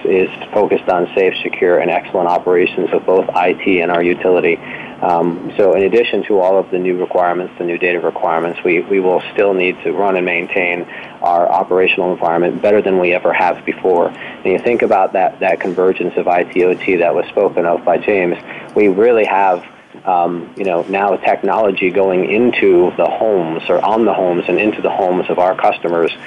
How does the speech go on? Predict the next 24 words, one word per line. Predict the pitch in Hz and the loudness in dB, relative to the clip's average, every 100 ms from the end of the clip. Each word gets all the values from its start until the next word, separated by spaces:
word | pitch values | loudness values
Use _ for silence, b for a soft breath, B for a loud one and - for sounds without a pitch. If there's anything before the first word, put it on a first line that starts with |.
| B B - | B B -4
So | 95 | 0
we're | 101 131 | 2 2
supporting | 127 - 117 110 101 95 92 - | 0 0 2 2 2 2 -2 -8
technologies | - 92 101 90 90 - 92 85 - - | -4 -2 0 0 0 0 0 0 -4 2
far | 107 117 | 4 4
beyond | 110 104 101 87 87 - | 2 0 0 0 -2 -2
the | 87 | 0
data | 90 85 - | 2 0 0
center, | 78 90 90 - | -4 -2 -4 -4
which | 90 90 | -6 -2
is | 87 | -2
what, | 92 90 90 - B B - | 0 0 0 -4 B B -8
you | |
know, | 85 80 | -2 -2
if | - | -4
you | |
think | 80 95 | -4 -2
about | - 90 | 0 0
it, | |
was | 80 | 2
our | 82 | 0
primary | - - 90 87 87 | -2 -2 0 0 0
focus | - 85 - - | 0 0 0 -2
before. | 80 - 80 80 | -6 0 0 0